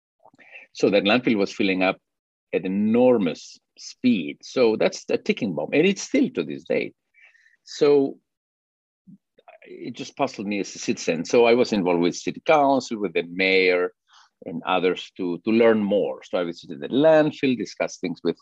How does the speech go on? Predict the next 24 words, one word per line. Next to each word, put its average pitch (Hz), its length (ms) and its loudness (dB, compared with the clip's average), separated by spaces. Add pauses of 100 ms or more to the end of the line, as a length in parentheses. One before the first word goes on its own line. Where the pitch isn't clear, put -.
you 151 100 -2
know, - 40 0
learned 147 480 6
more. - 140 -14 (100)
So - 240 -8 (1080)
before 123 260 0
I 113 60 4
would 107 140 4
have 98 100 2
an 90 100 -6
opinion, 82 300 -2
I 73 40 -6
wanted 76 300 -10
to - 60 -16
know 73 220 -14 (100)
more. 76 180 -8 (540)
So 156 120 0
in 139 80 6
the 131 80 4
bottom 190 240 2
line 110 320 2
is 107 300 -2
as 90 100 -14
follows, 143 440 -4